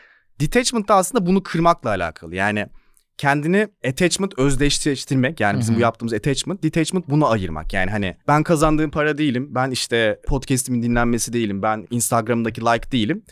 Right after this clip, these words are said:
Speaker 1: dediğin noktada aslında daha içsel motivasyonunu aramaya
Speaker 2: Hı hı.
Speaker 1: başlıyorsun. Hatta işte adam, bir tane adam var bunu anlatan. Bu bizim işte geçen izlediğimiz herif ya, attachment tiplerini anlatan.
Speaker 2: Ha, ha, ha, şey,
Speaker 1: Gözlüklü cool bir herif
Speaker 2: bro
Speaker 1: var ya.
Speaker 2: science diyorsun.
Speaker 1: Bro science anlatan.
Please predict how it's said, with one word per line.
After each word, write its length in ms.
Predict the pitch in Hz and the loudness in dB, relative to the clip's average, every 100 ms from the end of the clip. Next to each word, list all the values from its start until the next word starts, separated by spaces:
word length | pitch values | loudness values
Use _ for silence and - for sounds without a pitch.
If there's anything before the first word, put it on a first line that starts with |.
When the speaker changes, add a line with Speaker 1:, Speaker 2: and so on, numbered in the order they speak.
| _ | _
Speaker 1:
dediğin 420 | 110 110 143 214 233 | -6 0 2 4 4
noktada 400 | 165 - 135 165 | 2 0 0 2
aslında 380 | 147 - 190 | 0 0 0
daha 140 | 170 185 | 4 4
içsel 340 | 156 - 170 | 2 2 2
motivasyonunu 600 | 160 151 147 147 - 147 | 2 0 0 2 2 4
aramaya 280 | 127 101 87 | 4 2 -2
Speaker 2:
Hı 40 | |
hı. 40 | 82 | -4
Speaker 1:
başlıyorsun. 560 | 78 - 73 - - - | -6 -8 -10 -10 -12 -8
Hatta 260 | 120 120 127 | -4 0 0
işte 160 | 120 120 | 0 0
adam, 260 | 131 123 117 | 2 0 -2
bir 80 | |
tane 220 | 110 120 117 | -2 0 0
adam 240 | 117 110 | 0 0
var 140 | 90 | 0
bunu 120 | 85 85 | -2 -4
anlatan. 420 | 80 78 78 76 | -4 -6 -12 -14
Bu 180 | 95 139 | -8 -4
bizim 140 | 156 | -2
işte 140 | 175 180 | -2 0
geçen 280 | 165 170 165 | -2 0 0
izlediğimiz 440 | 151 156 160 135 | 0 0 0 0
herif 220 | 98 - | -4 -4
ya, 100 | 87 | -4
attachment 520 | 87 104 135 120 120 | -4 -4 -4 -4 -6
tiplerini 320 | - - 107 104 | -8 -6 -2 -2
anlatan. 420 | 92 85 78 - _ - - | -4 -6 -12 -16 _ -10 -2
Speaker 2:
Ha, 140 | 151 | 0
ha, 140 | 151 139 | 0 0
ha, 100 | 117 | 2
şey, 80 | |
Speaker 1:
Gözlüklü 280 | 117 117 127 | 2 2 -2
cool 220 | 120 123 | -4 -2
bir 80 | 117 | 0
herif 180 | 113 131 | -2 2
Speaker 2:
bro 60 | 165 | 4
Speaker 1:
var 60 | |
ya. 60 | 180 | 6
Speaker 2:
science 320 | 151 131 127 | 2 0 -8
diyorsun. 340 | 117 - 104 - | -10 -10 -12 -4
Speaker 1:
Bro 140 | 113 | -2
science 360 | 104 98 90 85 | 0 -2 -2 -4
anlatan. 340 | 82 78 73 | -8 -8 -14